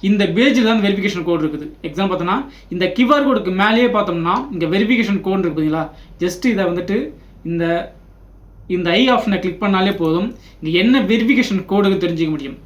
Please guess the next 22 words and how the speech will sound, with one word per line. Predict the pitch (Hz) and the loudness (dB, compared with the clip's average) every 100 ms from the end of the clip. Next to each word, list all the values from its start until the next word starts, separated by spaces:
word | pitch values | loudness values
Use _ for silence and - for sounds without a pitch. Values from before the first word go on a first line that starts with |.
| - | 0
தெரிஞ்சுக்கிட்டு, | 185 240 226 185 - 160 220 - - - 170 | 2 4 2 0 -2 -2 -2 -8 -16 -8 -4
நீங்க | 175 160 | -2 -2
மொபைல்ல | 160 160 233 214 156 156 214 156 | -2 2 2 2 0 0 -2 0
லாகின் | 175 196 175 | 0 0 0
பண்ணிட்டு, | 170 185 160 160 240 - - - 175 | -2 -4 -2 -4 -4 -8 -18 -6 -2
இது | 175 | 0
மாதிரி | 214 226 | 0 2
கேட்கும்போது, | 233 240 196 165 175 175 | 0 0 0 0 0 -2
இங்க | 170 165 180 240 - - - 160 | -2 0 0 -2 -8 -20 -8 -6
அந்த | 165 165 165 170 160 | -2 -2 -2 -4 -2
ஒன் | 202 208 | -2 -2
டூ | 226 | -2
த்ரீ | 208 220 | -2 -2
ஃபோர் | 190 175 185 | -2 -2 0
ஃபைவ் | 180 170 | 0 0
சிக்ஸ் | 165 - - 175 | -6 -10 -10 -6
கொடுத்துட்டு, | 185 185 175 - 320 - - - 160 | -6 -2 -4 0 -2 -4 -16 -14 -6
நீங்க | 175 185 196 226 - 185 | -4 0 0 0 0 0
கன்ஃபார்ம் | 202 240 214 | 2 2 2
பண்ணிக்கலாம். | 175 151 135 - - - - | 0 -2 -8 -12 -20 -20 -6
கன்ஃபார்ம் | 170 196 269 233 | -2 2 2 2
பண்ணிட்டீங்கன்னா, | 185 165 156 180 | 2 0 0 0